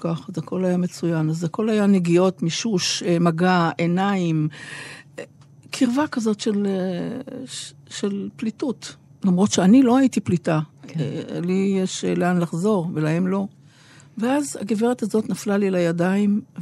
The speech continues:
Speaker 1: ונדלקתי עליה, חוץ מהשם שלה. <laughs> חווינו את גיל המעבר באופן מטאפורי כסתימת חורים בסירה,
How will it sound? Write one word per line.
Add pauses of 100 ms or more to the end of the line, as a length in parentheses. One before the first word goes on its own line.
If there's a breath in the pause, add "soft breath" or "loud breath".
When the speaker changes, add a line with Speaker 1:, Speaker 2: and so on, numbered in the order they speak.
Speaker 1:
ונדלקתי
עליה, (680 soft breath)
חוץ
מהשם
שלה. (400)
<laughs>
חווינו
את
גיל
המעבר (500 loud breath)
באופן
מטאפורי
כסתימת
חורים (580)
בסירה,